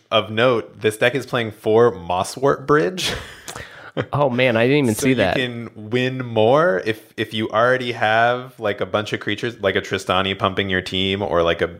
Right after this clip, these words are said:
Speaker 1: an Emrakul in play or something. You can just, like, "Here's another Emrakul." <laughs>
Speaker 2: Well, or, like, the other thing it could do, because you've got Tristani, who's gonna be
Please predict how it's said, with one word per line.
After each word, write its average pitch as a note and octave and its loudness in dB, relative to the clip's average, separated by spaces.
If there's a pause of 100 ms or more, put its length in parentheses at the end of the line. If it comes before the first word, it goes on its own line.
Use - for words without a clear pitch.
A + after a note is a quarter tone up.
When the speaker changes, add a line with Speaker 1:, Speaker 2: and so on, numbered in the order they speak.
Speaker 1:
an E2+ -6
Emrakul F2+ 0
in G2 -2
play G2+ 4
or G#2 6
something. G#2 -4
You F#2 -6
can F#2 -4
just, F2+ -2
like, F2 0
"Here's A3 -2
another B3+ -2
Emrakul." D3 0
<laughs> D#3 2
Speaker 2:
Well, G3+ 2
or, A#3 2
like, D3+ -2
the D3+ 2
other C#4+ 2
thing C#3 2
it A2+ -2
could B2 2
do, A2+ 2
because F#3+ 0
you've B3 0
got A#3 0
Tristani, A2+ 2
who's A2 0
gonna A#2 2
be A2+ 2